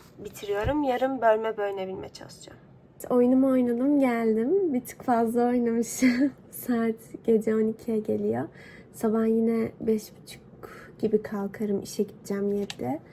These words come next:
Ee, ama şu an uykum yok. Yani yatağa yatsam da boş boş video kaydıracağım. O yüzden dedim ki dil bilgisine başlayayım.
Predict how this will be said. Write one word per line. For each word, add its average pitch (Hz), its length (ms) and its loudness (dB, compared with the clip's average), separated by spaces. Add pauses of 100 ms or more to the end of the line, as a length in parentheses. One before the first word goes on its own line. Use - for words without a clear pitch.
(920)
Ee, 247 240 0
ama 285 140 2
şu - 180 -2
an 302 120 0
uykum 311 380 0
yok. 233 200 0
Yani 240 360 2
yatağa 269 320 0
yatsam 269 540 0
da 247 100 -2
boş 254 240 -2
boş 254 180 -4
video 247 320 0
kaydıracağım. 202 680 0
O 240 120 0
yüzden 240 360 0
dedim 269 240 -2
ki 226 140 -2
dil 220 220 0
bilgisine 226 460 -2
başlayayım. 214 540 -2